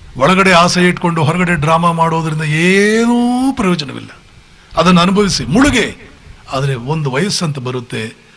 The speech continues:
ಆ ವಯಸ್ಸಿನಲ್ಲಿ ಇದು ಬೇಡ ಅಂತ ಅನಿಸುತ್ತೆ. ಆಗಲೂ ಅನ್ನಿಸ್ಲಿಲ್ಲ ಅಂದರೆ ಪರಮಾತ್ಮನಿಗೆ ಪ್ರಾರ್ಥನೆ ಮಾಡ್ಕೊಳ್ಳಿ, "ಪರಮಾತ್ಮ, ಈ ವಯಸ್ಸಿನಲ್ಲಿ ಈ ಆಸಕ್ತಿ ಎಲ್ಲ ಬೇಡ, ದಯವಿಟ್ಟು ನನಗೆ ಸ್ವಲ್ಪ ಕಡಿಮೆ ಮಾಡು." ಶ್ರೀರಾಮಕೃಷ್ಣರ ಮಾರ್ಗ ಏನು?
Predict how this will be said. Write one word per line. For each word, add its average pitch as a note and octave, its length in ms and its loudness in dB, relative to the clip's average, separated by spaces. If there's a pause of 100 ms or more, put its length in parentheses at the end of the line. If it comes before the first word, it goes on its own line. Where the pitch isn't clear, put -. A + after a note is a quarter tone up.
(180)
ಆ C3+ 120 2
ವಯಸ್ಸಿನಲ್ಲಿ D3+ 800 -4 (220)
ಇದು C#3+ 120 -6
ಬೇಡ E3 260 -4
ಅಂತ E3 220 -2
ಅನಿಸುತ್ತೆ. D3 680 -6 (280)
ಆಗಲೂ G#3 400 2
ಅನ್ನಿಸ್ಲಿಲ್ಲ G3+ 680 -2
ಅಂದರೆ B2 480 -8
ಪರಮಾತ್ಮನಿಗೆ C#3+ 600 -2
ಪ್ರಾರ್ಥನೆ B2 380 -8
ಮಾಡ್ಕೊಳ್ಳಿ, A#2 400 -6
"ಪರಮಾತ್ಮ, A#2 480 -8 (540)
ಈ D3 160 0
ವಯಸ್ಸಿನಲ್ಲಿ D#3+ 500 0
ಈ - 20 0
ಆಸಕ್ತಿ B2 420 -6
ಎಲ್ಲ A#2 180 -8
ಬೇಡ, C3 320 -2 (640)
ದಯವಿಟ್ಟು C3+ 320 -2
ನನಗೆ A#2 180 -6
ಸ್ವಲ್ಪ B2 220 -10
ಕಡಿಮೆ E3 340 0
ಮಾಡು." C3 220 -2 (540)
ಶ್ರೀರಾಮಕೃಷ್ಣರ D3 880 -2
ಮಾರ್ಗ C3+ 300 -2
ಏನು? C#3 320 -2